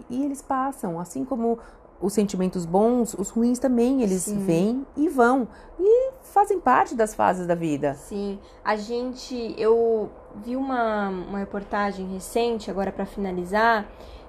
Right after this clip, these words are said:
Speaker 2: de que no, aqui no Ocidente,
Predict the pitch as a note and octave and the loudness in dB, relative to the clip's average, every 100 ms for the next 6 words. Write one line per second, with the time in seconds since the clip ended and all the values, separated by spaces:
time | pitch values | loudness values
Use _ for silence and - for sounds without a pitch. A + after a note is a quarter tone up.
0 | - G#3 G#3 A#3 A3+ A3 G#3+ G#3 A3+ B3+ | -10 -8 -8 -4 -2 -2 -2 -2 0 0
1 | D4 C#4+ C4 A#3 G3+ F#3 - G#3 B3 B3 | 0 0 2 2 2 0 -4 -6 -6 -6
2 | - F#3 A3+ A#3+ G#3 - F#3 | -6 -2 0 0 -4 -6 -10